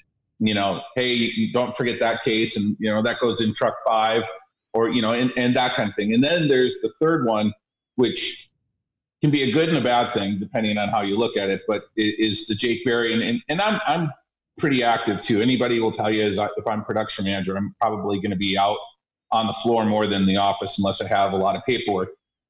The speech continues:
just so I can see what's going on and also make sure we're running on time.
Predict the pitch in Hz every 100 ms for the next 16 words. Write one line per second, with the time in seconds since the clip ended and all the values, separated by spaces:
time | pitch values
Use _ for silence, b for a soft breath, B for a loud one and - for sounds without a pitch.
0 | - 143 - 117 107 113 127 117 - 113
1 | 104 107 107 104 98 98 - 101 92 107
2 | 95 98 - 107 117 120 101 95 98 127
3 | 113 101 101